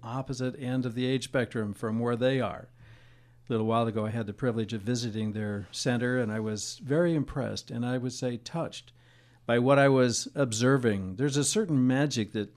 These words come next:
happens when a four-year-old and an eighty-four-year-old sit at a table and work on a puzzle together.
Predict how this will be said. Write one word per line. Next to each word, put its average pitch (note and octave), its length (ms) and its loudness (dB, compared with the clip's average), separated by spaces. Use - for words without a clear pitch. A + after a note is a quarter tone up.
happens G#2+ 500 -6
when G#2+ 300 -4
a G#2+ 60 -8
four-year-old C3 920 4
and G#2+ 140 0
an G2+ 180 -6
eighty-four-year-old A2+ 1000 0
sit C3 220 -4
at A2 120 -6
a A2 80 -4
table A2+ 340 -2
and G#2 140 -4
work A2 220 -2
on G#2 100 -2
a G#2+ 60 -4
puzzle G#2+ 320 -4
together. G2+ 580 -6